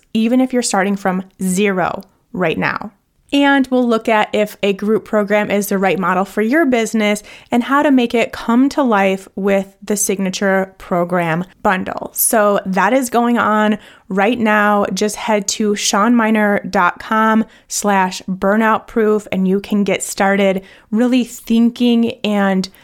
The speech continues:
brainstorming on this program of yours and start getting it built. There's really no reason not to get started on this and work on building up this more passive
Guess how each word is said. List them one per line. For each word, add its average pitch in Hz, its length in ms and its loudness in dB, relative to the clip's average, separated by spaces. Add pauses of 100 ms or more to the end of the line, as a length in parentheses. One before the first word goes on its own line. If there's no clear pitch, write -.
(340)
brainstorming 208 1120 0
on 190 380 -2
this 185 260 -2
program 254 720 0
of 190 180 -2
yours 190 560 0
and 208 140 -2
start 349 320 -2
getting 285 240 0
it 202 240 -2
built. 196 360 0 (260)
There's 226 200 0
really 262 300 2
no 220 300 2
reason 190 560 0 (200)
not 214 280 0
to 233 80 0
get - 200 -4
started 240 400 0
on 180 220 0
this 180 360 -2 (120)
and 190 400 0 (320)
work 226 320 0
on 254 320 2
building 240 340 2
up 254 380 -2
this 202 240 -4
more 208 280 2
passive 208 760 -2